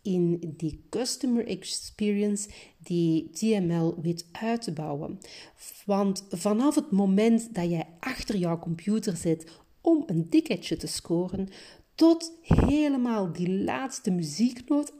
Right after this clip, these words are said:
en vervolgens het geweldige vuurwerk om die feesteditie af te sluiten. Alles is afgestemd om jou als, ja, ehm,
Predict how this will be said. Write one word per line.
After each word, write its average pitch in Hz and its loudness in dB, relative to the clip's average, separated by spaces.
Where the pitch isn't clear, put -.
en 233 0
vervolgens 190 -2
het - -12
geweldige 180 2
vuurwerk 190 2
om 190 2
die 160 -4
feesteditie 165 -6
af 247 -8
te - -14
sluiten. 262 -6
Alles 294 2
is 175 -4
afgestemd 233 -2
om 170 0
jou 226 2
als, 165 -4
ja, 160 -12
ehm, 156 -4